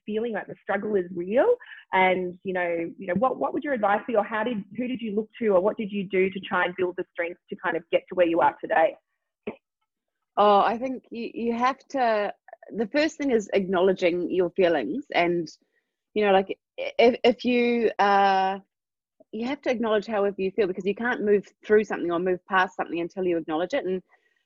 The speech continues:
Speaker 2: um, you know, I remember, so, you know, on, on the, on the mental health and depression and, and suicide kind of note, yeah, I, I,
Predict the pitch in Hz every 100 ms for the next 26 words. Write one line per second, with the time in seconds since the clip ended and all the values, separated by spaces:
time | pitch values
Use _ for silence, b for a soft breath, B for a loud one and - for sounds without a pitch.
0 | _ - 214 202 190 185 180 180 180 _
1 | - 208 170 196 196 175 - - 190 208
2 | 180 165 185 143 170 151 180 165 165 160
3 | 165 165 160 170 156 160 160 151 - 160
4 | - 156 147 139 151 151 151 - 143 139
5 | 165 151 160 143 143 - - - 156 -
6 | 180 170